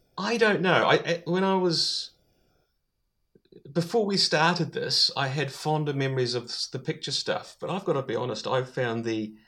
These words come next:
there's a certain type of enchantment to the photo strips, um, even if it's ta-, mercilessly taking the mickey out of the Invisible Boy, that I don't think you get anywhere else.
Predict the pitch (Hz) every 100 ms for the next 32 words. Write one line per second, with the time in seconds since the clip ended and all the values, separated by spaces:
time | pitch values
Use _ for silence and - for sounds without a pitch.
0 | _ _ - 127 131 - 175 127 135 131
1 | 120 117 113 - 123 117 110 - 113 101
2 | 113 104 107 - 101 - - - _ _
3 | _ _ _ _ - 104 104 107 - 156
4 | 143 131 123 131 - - - 135 131 139
5 | 139 135 120 107 - 107 - 113 113 107
6 | 104 113 117 107 107 101 110 107 104 98
7 | 104 - 107 127 123 101 - _ - -
8 | _ _ 110 120 - 120 120 - 135 143
9 | - 147 - 123 110 113 113 113 98 98
10 | - - - -